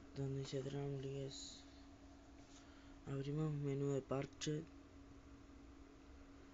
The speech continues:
Crear archivo A P K modificado. Luego elegimos la tercera opción.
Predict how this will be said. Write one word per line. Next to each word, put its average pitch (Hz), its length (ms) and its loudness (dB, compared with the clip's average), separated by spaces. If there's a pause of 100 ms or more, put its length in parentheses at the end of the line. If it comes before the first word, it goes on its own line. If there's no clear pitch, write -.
(280)
Crear 139 380 6
archivo 139 760 6 (240)
A 139 220 6 (220)
P 139 140 8
K 139 160 2 (200)
modificado. 135 760 4 (3000)
Luego 156 640 10
elegimos 143 460 8
la 139 140 6
tercera 139 500 4
opción. 147 520 4